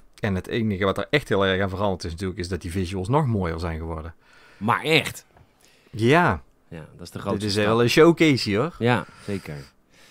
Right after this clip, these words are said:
Speaker 2: Heb jij, eh, Spider-Man gespeeld? Miles Morales niet, maar Spider-Man wel?
Speaker 1: Ja, de eerste Spider-Man heb ik, eh, op de PlayStation vier gespeeld,
Speaker 2: Wat,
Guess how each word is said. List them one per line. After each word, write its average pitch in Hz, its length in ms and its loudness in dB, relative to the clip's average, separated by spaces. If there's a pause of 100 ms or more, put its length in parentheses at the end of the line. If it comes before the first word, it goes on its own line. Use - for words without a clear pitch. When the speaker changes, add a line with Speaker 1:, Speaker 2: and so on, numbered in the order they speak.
(580)
Speaker 2:
Heb 143 160 0
jij, 185 160 6
eh, 180 1000 2
Spider-Man 170 460 2
gespeeld? 180 380 -6
Miles 151 220 0
Morales 151 280 -2
niet, 160 120 -4
maar 160 120 -2
Spider-Man 156 420 -2
wel? 185 220 -2 (180)
Speaker 1:
Ja, 98 200 4
de 107 120 -2
eerste 127 260 -2
Spider-Man 120 320 0
heb 117 100 0
ik, 110 140 -6
eh, 104 180 -2
op 113 60 -10
de 98 80 -12
PlayStation 101 400 -4
vier 98 180 -2
gespeeld, 127 240 -6
Speaker 2:
Wat, - 80 -12